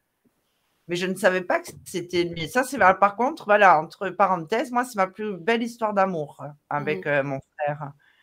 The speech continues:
Speaker 1: Parce que, euh, je lui... et un jour, je lui ai dit, « Mais pourquoi tu es mon guide ? » Il m'a dit, « Mais parce que tu es ma sœur. »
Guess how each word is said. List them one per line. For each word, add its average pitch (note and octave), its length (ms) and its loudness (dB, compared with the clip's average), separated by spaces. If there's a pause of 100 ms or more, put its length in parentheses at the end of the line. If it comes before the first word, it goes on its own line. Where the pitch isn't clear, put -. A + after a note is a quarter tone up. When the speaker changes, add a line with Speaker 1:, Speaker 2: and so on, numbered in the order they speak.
(560)
Speaker 1:
Parce E3 240 0
que, G#3 100 -6
euh, G#3+ 520 4
je D#3+ 160 -8
lui... D#3 240 -4
et E3 80 4
un D#3+ 100 4
jour, E3+ 160 -6
je G#3+ 160 -8
lui F3+ 100 -2
ai - 40 -6
dit, « A#3+ 120 -6
Mais G3 120 -4
pourquoi F#3 340 -8
tu G#3 160 -10
es D#3+ 60 -4
mon D#3+ 160 -6
guide ? » G3 500 -10
Il D3 80 -4
m'a C#3 80 -6
dit, « D#3+ 120 -10
Mais F3+ 100 -8
parce C#3+ 160 -14
que D#3+ 100 -18
tu D#3+ 160 -12
es D3 60 -4
ma D3 160 -2
sœur. » A3 440 -10